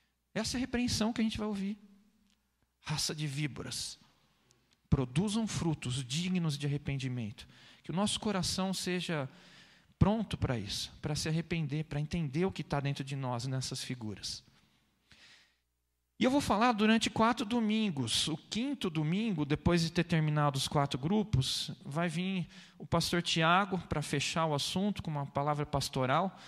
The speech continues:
Então fiquem tranquilos que se tiver alguma lacuna que ficou e alguma pergunta difícil que não foi respondida, depois de mim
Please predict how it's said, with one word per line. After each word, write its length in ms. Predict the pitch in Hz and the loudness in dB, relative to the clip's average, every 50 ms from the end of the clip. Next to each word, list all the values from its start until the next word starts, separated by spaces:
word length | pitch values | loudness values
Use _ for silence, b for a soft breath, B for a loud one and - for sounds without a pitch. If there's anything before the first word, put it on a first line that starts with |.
| B B B B B B B B B B B B B | B B B B B B B B B B B B B
Então 220 | - - 240 262 | -2 0 0 0
fiquem 300 | 247 - 254 - 254 254 | 0 -2 -4 -2 -2 0
tranquilos 580 | - 262 269 277 - - 208 202 180 156 - - | 0 0 0 0 0 2 4 4 4 2 2 0
que 100 | - 175 | 0 0
se 160 | - - 180 | 0 0 0
tiver 540 | - - 185 160 180 214 226 233 226 208 - | 0 -2 0 0 2 2 2 2 2 0 0
alguma 720 | - 180 185 180 175 165 156 156 190 233 262 262 240 226 196 | 0 2 2 2 2 0 -2 -2 -2 -2 0 0 0 2 2
lacuna 840 | 185 185 180 160 - - - - 214 233 240 208 180 151 135 123 123 | 2 2 2 0 0 -4 -4 -2 0 2 2 2 2 2 2 0 0
que 220 | 123 - - 170 | -2 -4 -6 -6
ficou 600 | 160 - - 160 139 - - - 180 190 185 175 165 | -4 -2 -2 -4 -4 -4 -2 2 2 4 4 2 2
e 80 | 156 156 | 2 0
alguma 480 | 156 156 175 208 220 220 214 180 156 | 0 0 -2 -2 0 0 0 0 0
pergunta 540 | 143 - - 175 165 147 139 185 196 185 190 | -2 -2 -2 -2 -2 0 -2 -2 -2 -2 -4
difícil 680 | 160 156 156 - - - - 185 196 185 - - - 156 | -4 -4 -6 -6 -6 -6 -4 -4 -2 -2 -4 -4 -4 -4
que 100 | - 165 | -4 -4
não 140 | 156 151 147 | -2 -2 -2
foi 180 | - - 151 | -2 -2 -2
respondida, 760 | 143 151 147 - - 160 139 139 127 156 185 202 170 127 120 - B B B B B | 0 -2 -2 -4 -6 -6 -4 -4 -4 -4 -4 -4 -4 -4 -8 -8 B B B B B
depois 500 | 143 170 170 - - 196 208 214 208 180 | -6 -6 -4 -2 0 0 2 2 0 0
de 100 | 180 175 | -2 -2
mim 360 | 165 180 202 208 185 147 | -2 -2 -2 -2 -2 -4